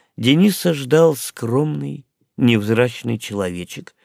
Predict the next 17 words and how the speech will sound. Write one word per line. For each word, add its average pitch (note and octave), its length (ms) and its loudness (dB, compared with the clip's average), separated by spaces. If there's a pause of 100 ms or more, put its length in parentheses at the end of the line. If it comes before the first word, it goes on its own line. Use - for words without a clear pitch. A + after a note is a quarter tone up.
(240)
которого D3 1000 2
в B2 100 -4
любой F#3+ 380 4
иной C#3+ 240 4
ситуации C#3+ 640 -2
вполне G#3+ 460 0
можно D3 320 0
было C3 240 2
принять B2 520 0 (440)
за C#3+ 160 -4
какого-нибудь F3+ 800 0
не B2+ 120 0
слишком D#3+ 800 -2 (260)
удачливого C3 1040 4
менеджера A#2 680 0
по B2+ 100 -4
продажам, B2 680 0